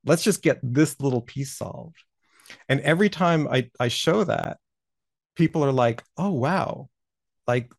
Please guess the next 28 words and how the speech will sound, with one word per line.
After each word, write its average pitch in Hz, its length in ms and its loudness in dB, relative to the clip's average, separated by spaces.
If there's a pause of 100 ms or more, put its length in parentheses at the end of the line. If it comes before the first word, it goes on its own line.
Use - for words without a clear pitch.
yeah, 160 300 0
this 139 280 0
is 139 220 -6
so 123 160 2
much 127 260 -2
better." - 380 -4 (720)
Um, 110 480 -4 (180)
and, 131 420 2 (320)
you 117 80 -2
know, 107 360 -6 (460)
and 120 140 0
I, 117 160 -2
and 127 100 0
I 127 40 2
love 147 200 4
that 139 80 4
G. 135 120 -2
Paul 120 300 2
Hill 127 260 0
talks, 127 320 -4
talks 123 260 -4
a 127 60 -2
lot 123 160 0
about 160 300 2
this. 117 240 0
It's 113 100 -8
like, 113 220 -6 (560)
it's - 560 0